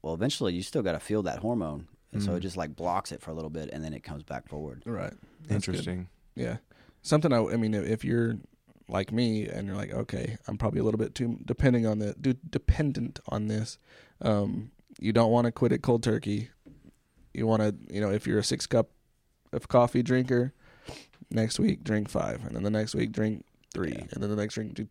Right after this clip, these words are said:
Speaker 3: drink two, and then let your body go a couple weeks without it before you reintroduce it. But
Speaker 1: Mm-hmm.
Speaker 3: when you do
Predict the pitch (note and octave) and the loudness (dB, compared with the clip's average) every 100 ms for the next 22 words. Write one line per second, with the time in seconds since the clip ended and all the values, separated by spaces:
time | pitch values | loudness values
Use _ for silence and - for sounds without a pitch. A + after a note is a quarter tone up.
0 | - E3+ A2+ - G#2+ G2+ - - - - | -6 -2 0 0 0 0 -4 -14 -18 -18
1 | - - A#2+ A#2 B2+ D#3 C3+ C3+ C#3 C3+ | -12 -2 2 4 4 4 4 6 6 4
2 | B2+ C#3 B2+ B2 B2+ G2+ G2+ A#2 A#2+ A#2+ | 4 2 0 2 2 0 0 2 0 -2
3 | G#2+ G#2+ A2 G#2+ A2 A2 A2+ - - - | 0 2 2 0 0 0 0 -2 -6 -6
4 | F2 A2+ A2+ A2+ C3 C3+ A2 | -2 2 2 4 6 6 4